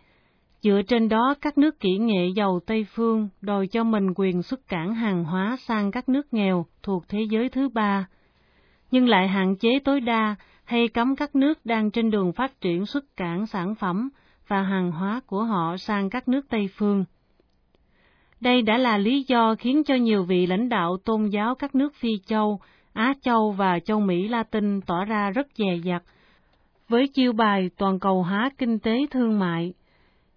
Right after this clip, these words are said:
vì các vị thấy nó không đem lại ích lợi gì cho các dân tộc nghèo, mà chỉ làm lời cho các quốc gia giàu và các tổ chức siêu quốc tìm các thị trường mới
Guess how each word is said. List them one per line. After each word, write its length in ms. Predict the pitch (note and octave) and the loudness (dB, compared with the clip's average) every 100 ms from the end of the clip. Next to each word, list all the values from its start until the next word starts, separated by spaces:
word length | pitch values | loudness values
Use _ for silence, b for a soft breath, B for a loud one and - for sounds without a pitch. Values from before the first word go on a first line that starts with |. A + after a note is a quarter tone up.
| _ | _
vì 200 | A#3 A3+ | 2 2
các 180 | B3 C#4+ | 2 0
vị 100 | B3 G3 | 2 2
thấy 180 | G3+ B3+ | 2 2
nó 220 | C4+ C4+ | 4 4
không 240 | D4+ C#4+ B3+ | 2 2 2
đem 180 | B3 A#3+ | 2 2
lại 260 | G3+ E3+ | 2 0
ích 180 | G#3+ - | -2 -2
lợi 260 | A3 F3 G3 | 0 0 0
gì 300 | G#3+ G3+ F#3 | 0 0 0
cho 180 | A#3 A3 | -2 -2
các 200 | B3 C#4+ | -2 -4
dân 220 | B3+ A3+ | -2 -2
tộc 180 | G#3+ F#3 - | -2 -4 -2
nghèo, 380 | F#3+ F#3 F3+ F3 b b b b | 0 0 0 -4 b b b b
mà 220 | - G#3 G3+ | 0 2 2
chỉ 120 | G#3+ | 0
làm 300 | B3+ C4 G#3+ | 2 2 2
lời 320 | G3 G3+ F#3+ F3+ | 2 2 2 0
cho 140 | A3+ | -2
các 200 | A3+ C#4 | -2 -2
quốc 140 | - D4 - | -2 -4 -2
gia 220 | A#3 A3+ | -2 -2
giàu 460 | G#3+ G#3 F#3+ F3+ E3 _ | -2 0 0 -2 -6 _
và 140 | - F#3+ | -6 -4
các 280 | G#3+ C#4 - | -2 -4 -2
tổ 200 | F3+ F3+ | -2 -2
chức 260 | - C#4 | -6 -8
siêu 340 | - A#3 G#3+ F#3+ | -4 0 0 0
quốc 180 | B3+ D4+ _ | -2 -4 _
tìm 240 | A3+ F#3+ F3+ | -2 0 0
các 140 | C4 | -4
thị 180 | - G3 F#3+ | -4 -4 -2
trường 300 | G#3 F#3 F3+ | -2 0 0
mới 320 | F#3+ A3+ D4+ | 0 0 -2